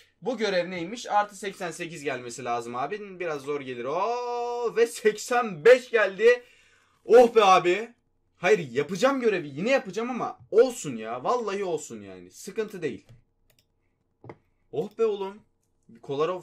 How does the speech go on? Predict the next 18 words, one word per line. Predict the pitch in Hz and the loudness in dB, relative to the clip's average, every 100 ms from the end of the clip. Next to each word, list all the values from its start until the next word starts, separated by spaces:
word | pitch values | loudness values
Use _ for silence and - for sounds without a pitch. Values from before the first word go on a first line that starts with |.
| _ | _
kaç | - 170 - | -10 -10 -10
paraya | 175 165 165 | -8 -8 -8
koyulmuş | 156 156 165 - 156 | -12 -12 -14 -18 -10
bir | 156 | -8
bakalım. | 151 170 202 185 | -8 -8 -10 -8
Belki | 170 165 180 | -10 -12 -18
iki | 185 | -16
yüz | 175 | -10
elli | 185 185 | -10 -10
bin | 190 | -14
coins'ten | 175 190 202 - 185 175 | -14 -14 -14 -16 -10 -8
daha | 196 | -8
karlıdır. | 214 185 160 131 117 - - - - - _ - _ | -8 -10 -10 -12 -14 -16 -18 -14 -14 -16 _ -20 _
Kolarov'a | - 160 202 196 180 | -6 -4 -4 -4 -4
bakalım | 180 202 233 | -4 -2 -2
bir | 226 | -2
Kolarov'a. | 196 175 160 135 117 101 - - - - - - - _ _ - - - _ - - - - - | -2 0 0 0 -4 -6 -10 -20 -20 -20 -20 -20 -20 _ _ -20 -20 -20 _ -20 -20 -20 -20 -12
Kolarov. | 113 110 117 151 143 110 | -6 -6 -4 -4 -4 -4